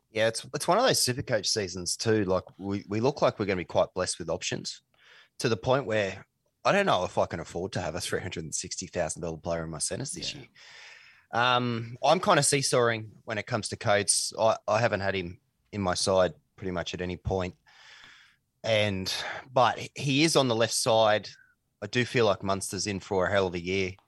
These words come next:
Speaker 1: So he's probably gonna see a lot of attention. If he could add a, add a tackle bust to his game,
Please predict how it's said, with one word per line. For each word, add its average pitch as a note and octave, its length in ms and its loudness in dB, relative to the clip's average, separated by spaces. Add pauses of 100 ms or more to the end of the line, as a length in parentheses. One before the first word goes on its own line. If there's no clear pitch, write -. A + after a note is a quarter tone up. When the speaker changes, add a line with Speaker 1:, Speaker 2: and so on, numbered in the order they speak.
(580)
Speaker 1:
So G2 140 -2
he's F#2 100 -2
probably A#2+ 240 0
gonna G2+ 160 0
see G2 200 0
a F2+ 80 2
lot F2+ 160 -2
of - 100 -12
attention. G2 800 -2 (720)
If A#2 140 -10
he A#2 80 -2
could B2 140 2
add B2+ 180 6
a, G#2 300 4 (560)
add C3 120 2
a A#2 40 -2
tackle A#2+ 360 0
bust A2+ 360 2
to B2+ 60 -4
his G#2 180 -4
game, A2+ 460 2